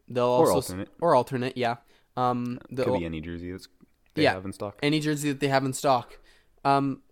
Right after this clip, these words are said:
Speaker 1: I, I, they probably don't have any more reverse retros in stock, so they
Speaker 2: They
Speaker 1: probably
Speaker 2: have Leafs. They had Leafs and Ducks at the time we ordered these.
Speaker 1: Oh, okay, so they would, they still
Speaker 2: Yeah.
Speaker 1: could. Basically any jersey. Um, and it might not have a player on it, or it might have a player.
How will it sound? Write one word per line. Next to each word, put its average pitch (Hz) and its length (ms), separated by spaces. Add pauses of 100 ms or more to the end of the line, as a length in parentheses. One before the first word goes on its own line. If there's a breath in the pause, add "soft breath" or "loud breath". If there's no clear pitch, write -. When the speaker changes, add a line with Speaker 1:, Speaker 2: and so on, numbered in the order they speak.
Speaker 1:
I, 117 180
I, 104 220
they 117 80
probably 104 240
don't 107 120
have 117 160
any 113 100
more 110 220
reverse 107 340
retros 120 460
in 110 100
stock, 120 380
so 117 280 (380 loud breath)
they 120 160
Speaker 2:
They 107 60
Speaker 1:
probably 104 220
Speaker 2:
have 98 200
Leafs. 90 380
They 107 180
had 101 200
Leafs 104 460
and 90 220
Ducks 80 320
at 87 120
the 78 60
time 76 300
we 73 200 (240)
ordered 65 280
these. - 240 (200)
Speaker 1:
Oh, 131 160
okay, 135 220
so 123 140
they 123 140
would, 120 180 (140)
they 123 100
still - 220
Speaker 2:
Yeah. - 80
Speaker 1:
could. - 160 (220 loud breath)
Basically 202 360
any 208 160
jersey. 175 380 (360 soft breath)
Um, 143 480 (260)
and 135 200
it 123 80
might 131 200
not 135 100
have 135 140
a 131 60
player 139 280
on 151 80
it, 196 160
or 123 100
it 120 60
might 123 140
have 127 100
a 131 60
player. 139 380